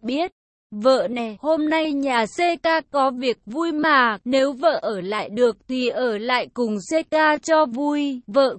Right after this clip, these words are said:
cũng đồng ý, V S, mẹ dùi mà, còn vợ ngại hay vợ có việc gì bận thì vợ cứ về, không sao đâu. Nói mấy cái câu cuối, V S, vẻ mặt giận dỗi,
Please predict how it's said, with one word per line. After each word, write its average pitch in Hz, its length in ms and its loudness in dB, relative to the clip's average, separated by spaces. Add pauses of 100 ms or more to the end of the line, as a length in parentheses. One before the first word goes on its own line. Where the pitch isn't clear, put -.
cũng 254 260 -4
đồng 269 220 4
ý, 247 280 -4
V 240 120 -6 (400)
S, - 0 - (140)
mẹ 285 320 0
dùi 262 360 -2
mà, 262 520 2
còn 247 300 2
vợ 262 300 2
ngại 240 300 -4
hay 311 240 -4
vợ 240 340 -2
có 247 200 4
việc 226 320 -2
gì 233 240 -4
bận 226 220 2 (100)
thì 277 160 -2
vợ 226 300 2 (100)
cứ 226 160 -2
về, 226 440 2 (140)
không 330 180 0 (160)
sao 311 220 2
đâu. 277 480 0 (380)
Nói 254 420 2
mấy 277 440 0
cái 247 300 4
câu 311 300 -2
cuối, 254 220 2
V 233 120 -6 (380)
S, - 20 -20 (240)
vẻ 220 240 2
mặt 226 240 -2 (180)
giận 214 180 2
dỗi, 226 580 -2